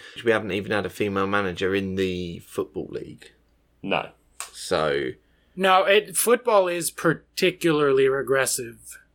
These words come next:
Speaker 3: in a lot of unfortunate ways.
Speaker 1: Yeah. I mean, look at the percentage of black managers we've got in the English game.
Speaker 3: Are there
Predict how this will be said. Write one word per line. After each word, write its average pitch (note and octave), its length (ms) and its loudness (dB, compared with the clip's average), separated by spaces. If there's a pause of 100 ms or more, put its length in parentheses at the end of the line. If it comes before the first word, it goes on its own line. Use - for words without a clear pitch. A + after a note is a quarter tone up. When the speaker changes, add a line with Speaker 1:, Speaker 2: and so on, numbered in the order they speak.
(500)
Speaker 3:
in D#3+ 180 0
a D3 60 4
lot C#3+ 220 4
of B2+ 160 -2
unfortunate C3+ 580 -2
ways. A#2+ 640 -4 (600)
Speaker 1:
Yeah. G#2+ 300 2 (540)
I G2 80 -2
mean, A2 160 0
look A2+ 160 2
at - 60 -4
the E2 80 0
percentage D#2+ 440 -4
of F#2 100 -4
black A#2 240 -2
managers D2 460 -6
we've F2 120 -8
got D2 200 0
in E2 80 -6
the D#2+ 100 -4
English D#2 360 -8
game. - 340 -6 (420)
Speaker 3:
Are E3+ 60 0
there F#3 200 4